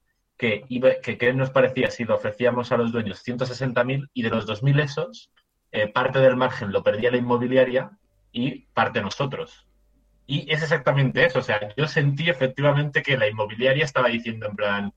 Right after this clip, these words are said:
"Esto es imposible, vamos juntos a intentar, eh, solucionar esto".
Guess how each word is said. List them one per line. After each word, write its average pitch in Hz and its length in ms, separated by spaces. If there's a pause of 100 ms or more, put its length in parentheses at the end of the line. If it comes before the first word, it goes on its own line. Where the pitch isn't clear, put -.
(360)
"Esto 139 260
es 156 80
imposible, 156 500
vamos 151 300
juntos 160 760
a 131 80
intentar, 127 800
eh, 117 560
solucionar 120 640
esto". 147 460